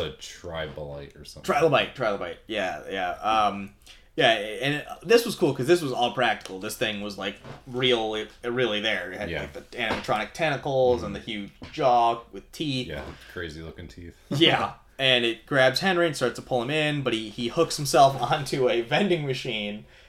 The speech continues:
Speaker 2: kicks the tentacle off him, and then stands up and pushes the machine over, and it cr-, crushes and kills the thing. And Henry <laughs> reaches down, picks up a candy bar out of the vending machine, then collapses.
Speaker 1: Covered in blood.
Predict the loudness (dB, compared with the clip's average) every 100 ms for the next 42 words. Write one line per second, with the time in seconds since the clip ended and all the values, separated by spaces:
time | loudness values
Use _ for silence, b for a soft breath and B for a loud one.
0 | b 0 2 2 2 2 0 2 4 4
1 | 2 -2 -6 -12 b b b -4 -4 -2
2 | 2 2 4 4 4 4 -4 -6 -12 _
3 | 2 8 8 8 2 2 2 2 0 -2
4 | -2 4 4 4 4 2 2 -2 -20 B
5 | B 0 2 -2 -2 4 4 2 2 4
6 | 4 2 -4 -4 2 4 4 2 -2 -4
7 | -2 6 6 6 0 -4 -12 b b b
8 | b b -6 -6 -8 0 4 6 4 2
9 | 0 2 4 4 4 2 0 -6 -2 -2
10 | 0 0 -2 -6 -4 -2 -2 -2 2 2
11 | 2 2 2 4 4 2 0 -4 -4 -4
12 | -4 -4 -4 -4 0 4 6 4 2 2
13 | -2 -2 -10 -10 -10 -6 -8 -8